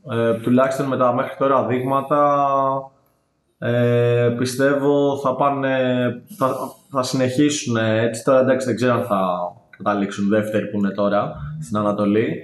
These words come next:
αλλά νομίζω ότι την τετράδα μπορεί να τη χτυπήσουν, ε, με βάση τα όσα δείχνουν μέ-, μέχρι σήμερα και προφανώς με την επιστροφή του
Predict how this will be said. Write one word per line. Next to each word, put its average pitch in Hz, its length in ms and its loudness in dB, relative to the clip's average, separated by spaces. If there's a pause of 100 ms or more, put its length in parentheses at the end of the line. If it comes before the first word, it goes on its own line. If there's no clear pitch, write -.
(320)
αλλά 143 480 2
νομίζω 151 500 2
ότι 147 360 0
την 123 140 -2
τετράδα 139 680 0 (520)
μπορεί 120 180 0
να 131 140 0
τη 120 80 -10
χτυπήσουν, 101 600 -6
ε, 90 520 -8 (400)
με 110 60 0
βάση 104 300 2
τα 98 280 2
όσα 101 260 0
δείχνουν 98 480 -2
μέ-, 95 240 -4
μέχρι 104 220 -2
σήμερα 139 320 -2
και 143 120 0
προφανώς 127 680 -2
με 120 120 0
την 113 280 -2
επιστροφή 110 500 -2
του 98 120 -6